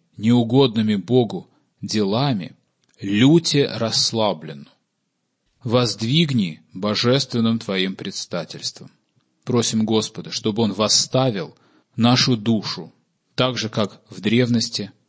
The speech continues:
восставил парализованного, лежащего на берегу овчьей купели. «Воздвигни божественным Твоим предстательством», имеется в виду ходатайством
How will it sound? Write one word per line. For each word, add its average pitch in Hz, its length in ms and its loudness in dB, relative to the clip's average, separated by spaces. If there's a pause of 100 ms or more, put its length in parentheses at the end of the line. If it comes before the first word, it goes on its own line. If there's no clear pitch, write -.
(140)
восставил 107 800 0 (280)
парализованного, 104 880 2
лежащего 95 840 -2 (140)
на 104 140 0
берегу 95 600 -2
овчьей 92 260 -4
купели. 90 560 -8 (1160)
«Воздвигни 117 680 2
божественным 117 760 2
Твоим 110 320 2
предстательством», 101 1120 -6 (540)
имеется 113 520 2
в 107 40 -2
виду 110 320 -4 (320)
ходатайством 110 1000 -2